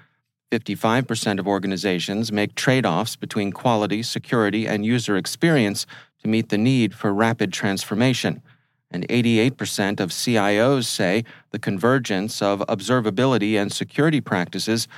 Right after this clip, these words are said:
will be critical to building a DevSecOps culture. And ninety percent say increasing the use of A I ops will be key to scaling up these practices.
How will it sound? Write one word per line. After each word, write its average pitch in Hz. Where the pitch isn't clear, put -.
will 104
be 104
critical 107
to -
building 107
a 107
DevSecOps 104
culture. -
And 117
ninety 135
percent 107
say 98
increasing 123
the 104
use 95
of 101
A 120
I 131
ops 87
will 110
be 104
key 113
to 98
scaling 110
up 98
these 92
practices. -